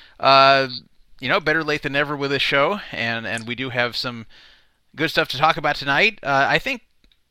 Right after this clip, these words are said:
we would be ignoring the obvious if we didn't mention that, uh, this is, uh, maybe the first night, at least the first night I can remember,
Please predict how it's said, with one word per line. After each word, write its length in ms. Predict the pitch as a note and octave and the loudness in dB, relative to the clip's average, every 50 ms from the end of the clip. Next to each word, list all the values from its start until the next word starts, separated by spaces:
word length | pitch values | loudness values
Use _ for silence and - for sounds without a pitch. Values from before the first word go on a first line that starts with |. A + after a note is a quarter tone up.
| _ _ _ _ _ _ | _ _ _ _ _ _
we 260 | _ F#2 C#3 D#3 D#3+ D#3 | _ -10 -4 -2 -2 -2
would 520 | D3+ D#3 D3+ C#3+ C#3 B2+ A#2 - A#2+ A2+ | 0 0 0 0 0 -2 -4 -8 -8 -4
be 280 | C3+ C#3+ D3 C#3+ D3 A#2 | -2 0 0 0 -2 -4
ignoring 600 | C3+ A#2+ A2+ B2+ C3+ C#3+ D#3 D#3+ D#3+ D#3 C#3+ C3 | -6 -8 -6 -6 -4 -2 -2 -2 -4 -4 -4 -6
the 120 | C3 A#2+ | -4 -2
obvious 520 | G2+ B2+ C3+ C#3 B2+ C3+ C#3+ D3+ - - | 0 0 0 0 -2 -4 -6 -6 -6 -6
if 100 | D#3 - | -8 -8
we 80 | C3+ B2+ | -8 -8
didn't 220 | B2+ C3 A#2+ A#2+ | -8 -8 -8 -8
mention 420 | A#2+ B2 B2+ B2 - G3 G#3 G3 E3+ | -8 -6 -6 -6 -6 -6 -6 -6 -4
that, 280 | D3 C#3 C3 - - | -2 -2 -2 -2 -4
uh, 100 | C#3+ B2+ | -6 -4
this 240 | A#2+ C3 G3+ G#3 - | -2 -2 -4 -4 -4
is, 140 | G3+ F3+ D#3+ | -6 -6 -6
uh, 140 | - - C#3+ - _ - | -6 -6 -6 -8 _ -12
maybe 320 | - B2 F#3 B3+ D4 F4+ | -4 0 2 2 2 0
the 100 | C#4+ - | -4 -6
first 360 | - - - C3+ B2 - - B2 | -6 -4 -4 -4 -4 -4 -6 -6
night, 320 | A2 F#2 - G#2 A#2+ D3 | -8 -8 -8 -10 -12 -12
at 60 | D3+ | -12
least 160 | E3 E3 - | -12 -12 -12
the 60 | D3 - | -12 -10
first 200 | - D#3+ - - | -10 -8 -4 -2
night 140 | C3+ C3+ | 0 0
I 40 | C#3 | 0
can 160 | C3+ - C3 | -2 -4 -8
remember, 520 | A#2+ A2 G#2 B2+ E3+ G3 - G2 G#2 A#2+ | -12 -10 -8 -8 -8 -6 -8 -8 -10 -10